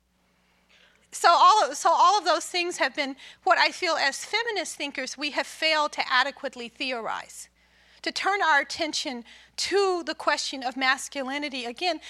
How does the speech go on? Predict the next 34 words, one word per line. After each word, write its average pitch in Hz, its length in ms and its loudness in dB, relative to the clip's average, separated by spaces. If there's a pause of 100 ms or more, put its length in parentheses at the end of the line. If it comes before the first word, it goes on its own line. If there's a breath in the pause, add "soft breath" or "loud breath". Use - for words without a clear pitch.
(100)
but 440 100 -8
not 466 200 2
in 427 100 -4
some 359 200 -2
way 254 220 0
like 240 300 -2 (160 loud breath)
Susan 330 360 0
Faludi 294 420 -4
in 247 100 -4
her 262 140 -6
new 269 180 -6
book, 233 220 -4
*Stiff*, - 480 -6
where 254 120 2
it's 247 200 -4
like, 262 160 -2 (220 loud breath)
"Feminism 440 500 0
freed 370 420 0
women 359 300 0
if 285 160 -4
only 392 260 0
men 359 220 0
would - 120 -4
come 302 200 -4
on 277 160 -2
board." 262 280 0
I - 220 -20
mean, 370 180 0
masses 453 440 4
of 403 80 0
women 427 260 0
are 339 80 4
not 254 240 4
free. 269 480 -6